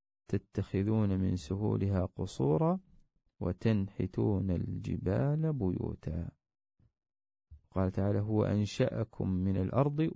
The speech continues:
واستعمركم فيها". كان جواب قومه له الإنكار، فهو أنكر عليهم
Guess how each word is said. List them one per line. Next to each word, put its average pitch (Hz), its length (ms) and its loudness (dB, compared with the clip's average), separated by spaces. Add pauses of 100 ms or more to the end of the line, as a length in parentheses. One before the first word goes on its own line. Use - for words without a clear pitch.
(100)
واستعمركم 120 1200 -4 (240)
فيها". 104 440 -8 (3500)
كان 170 460 6
جواب 107 640 6 (680)
قومه 107 800 4 (800)
له 127 460 2 (340)
الإنكار، 90 720 0 (1400)
فهو 131 220 6
أنكر 180 480 4
عليهم 131 720 4